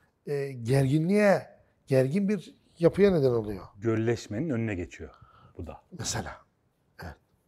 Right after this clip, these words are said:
Speaker 2: Sürekli bir
Speaker 1: Ya
Speaker 2: hararet.
Speaker 1: zaten, e,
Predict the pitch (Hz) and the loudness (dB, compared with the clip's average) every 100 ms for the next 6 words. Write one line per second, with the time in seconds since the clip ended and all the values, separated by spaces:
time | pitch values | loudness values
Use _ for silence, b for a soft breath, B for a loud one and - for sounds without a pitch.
0 | _ _ - - - - 156 104 117 110 | _ _ -20 -20 -14 -2 -2 0 -4 0
1 | 196 196 254 277 - 196 - 208 165 160 | 2 4 4 2 2 0 -2 -8 -6 -6
2 | 156 | -6